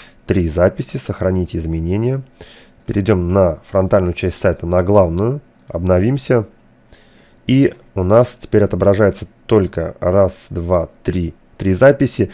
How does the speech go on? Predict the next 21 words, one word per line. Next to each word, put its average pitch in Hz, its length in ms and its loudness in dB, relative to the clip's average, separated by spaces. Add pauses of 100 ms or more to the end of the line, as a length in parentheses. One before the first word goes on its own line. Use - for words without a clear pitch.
(220)
И - 60 -6
дальше 110 320 2
вот 101 160 4
она, 92 160 2
постраничная 95 640 -2
навигация, 95 640 0
да? 107 240 0 (420)
Если 95 340 0
мы 82 180 -4
перейдём, 127 500 0 (440)
то 117 140 4
вот 101 180 2
здесь 131 200 2
вот 127 140 0
в 104 80 4
адресной 92 360 2
строке 113 440 0
мы 113 160 0
видим, 117 260 -2
подставляется 101 640 2
Page 117 540 2